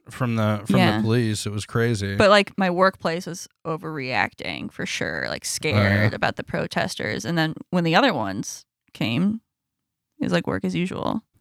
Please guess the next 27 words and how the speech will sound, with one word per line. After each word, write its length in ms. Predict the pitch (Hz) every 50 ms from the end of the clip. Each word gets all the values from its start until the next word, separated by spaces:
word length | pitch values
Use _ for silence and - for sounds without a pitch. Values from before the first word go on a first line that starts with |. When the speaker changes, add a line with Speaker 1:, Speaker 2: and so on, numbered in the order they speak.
| - - -
Speaker 1:
Oh, 140 | 135 123 113
really? 300 | 107 110 113 117 127 123 -
Speaker 2:
Yeah. 320 | 165 160 156 117 80 - 214
Speaker 1:
So 140 | - - 170 147
when 120 | 139 123
people 240 | - 143 120 131 127
were 140 | 120 117 113
carrying 400 | - 147 131 123 123 120 117 107
guns 360 | 117 117 120 120 120 113 117
outside 440 | 113 110 107 - - 117 117 113 113
of 80 | 107
your 100 | 110 110
workplace, 640 | 107 110 113 110 - - 123 117 117 117 113 - -
it 60 | 120 107
was 140 | 110 98
fine? 340 | - - 107 110 113 120 120 - _ -
Speaker 2:
Exactly. 480 | 208 214 269 285 277 226 - - 208 208 214 _ _ _ _ _ _ _ _ _ _ _ _ _ _ _ _ _ _ -
Speaker 1:
It's 200 | 165 180 - -
a, 240 | 196 180 170 151 143 - 147 - - - - 101 95 - - -
<sighs> 180 | _ - - -
are, 160 | 135 143 147
do 200 | 135 135 135 170
you 80 | 214
have 180 | 214 247 240 -
political 380 | - 156 139 143 156 - 147 135
aspirations 680 | 143 151 - - 127 120 120 143 143 - 190 196 190 -
then? 200 | 220 226 254